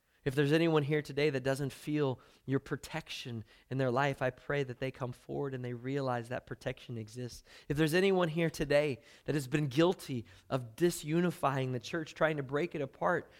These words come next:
because of their feelings or their desires, I pray that they begin to set those aside and they ask for forgiveness from you,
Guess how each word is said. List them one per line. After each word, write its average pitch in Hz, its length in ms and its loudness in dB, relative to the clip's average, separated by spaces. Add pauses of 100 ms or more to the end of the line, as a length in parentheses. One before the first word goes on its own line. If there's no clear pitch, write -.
(280)
because 151 320 -4
of 135 180 0
their 160 180 4
feelings 139 480 -2
or 135 60 -4
their 139 180 -2
desires, 139 500 -2
I 131 100 -2
pray 160 240 -6
that 151 140 -6
they 139 100 -2
begin 135 260 -4
to 135 40 -2
set - 240 -8
those 143 160 -8
aside 143 340 -4
and 135 60 -6
they 131 60 -2
ask 139 220 -4
for - 80 -20
forgiveness 156 540 -4
from 135 220 -10
you, 165 300 -2